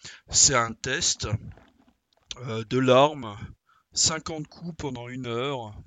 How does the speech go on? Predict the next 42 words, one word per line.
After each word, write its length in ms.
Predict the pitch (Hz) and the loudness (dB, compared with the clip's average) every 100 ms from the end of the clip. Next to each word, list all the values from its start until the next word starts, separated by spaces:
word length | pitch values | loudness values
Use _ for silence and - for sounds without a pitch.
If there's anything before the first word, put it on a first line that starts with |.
| 107 | -16
ou 100 | 107 | -8
cent 280 | - 127 | -8 -8
coups, 460 | 139 - 120 143 135 | -12 -16 -18 -16 -14
suivant, 520 | - - 120 110 113 | -14 -16 -18 -18 -18
euh, 100 | 110 | -12
suivant, 540 | 117 - 123 117 110 101 | -12 -12 -14 -20 -18 -20
euh, 40 | - - - - | -16 -14 -14 -14
suivant 260 | - 117 | -14 -10
l'intérêt, 380 | 117 117 135 139 | -10 -6 -4 -4
mais 100 | 127 | -2
cinquante 380 | - 147 143 135 | -4 -4 -12 -14
coups, 160 | 160 | -10
ça 100 | 135 | -10
permet 360 | 123 120 127 123 | -6 -8 -8 -10
de, 200 | 113 110 | -12 -14
de 140 | 110 | -14
tester, 520 | 110 139 139 - 143 135 | -6 -2 -2 -4 -10 -12
euh, 180 | 104 104 - | -14 -16 -14
plein 160 | 143 | -10
de 60 | 143 | -8
choses, 440 | - 135 165 127 107 - - - - | -8 -8 -12 -12 -14 -14 -14 -16 -12
puis 120 | - | -4
ça 120 | - | -4
permet 280 | 117 135 139 | -2 -6 -6
aussi 380 | 135 131 - 147 | -6 -4 -4 -4
de 200 | 120 107 104 _ _ 120 | -14 -16 -18 _ _ -2
davantage 640 | 143 143 156 - 151 147 | -2 -2 -6 -8 -8 -8
travailler 380 | - 127 127 123 | -8 -8 -8 -10
à 80 | 110 | -2
sec, 480 | - 127 120 - - - | 0 0 -4 -8 -8 -10
parce 160 | - | -14
que, 60 | - - | -14 -14
enfin, 240 | 113 117 113 | -12 -10 -10
respectivement, 520 | 117 - 131 143 139 123 | -8 -8 -8 -12 -12 -12
pas 80 | 139 | -14
de 60 | - | -10
travailler 280 | - 131 120 | -10 -8 -6
à 100 | 107 | -4
sec, 280 | - 151 | -6 -6
mais 100 | 123 | -14
de 80 | 107 | -14
manipuler, 720 | 117 117 120 - 113 110 139 | -10 -10 -10 -12 -12 -10 -10